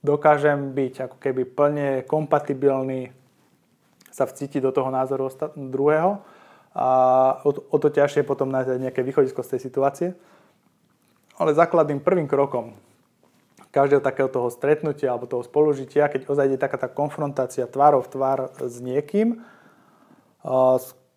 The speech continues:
s ktorým nemôžete vystúpiť z električky a tváriť sa, že ho nepoznáte, tak, a,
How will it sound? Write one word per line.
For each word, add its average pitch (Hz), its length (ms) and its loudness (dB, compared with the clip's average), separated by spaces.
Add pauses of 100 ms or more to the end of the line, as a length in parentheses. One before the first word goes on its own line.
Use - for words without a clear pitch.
(840)
s - 120 -18
ktorým 151 360 6
nemôžete 147 720 4 (320)
vystúpiť 139 560 -2
z - 40 6
električky 147 560 0
a 135 80 4
tváriť 135 280 4
sa, 143 120 2
že 135 120 2
ho 131 80 0
nepoznáte, 165 680 -2 (520)
tak, 135 560 4
a, 131 560 4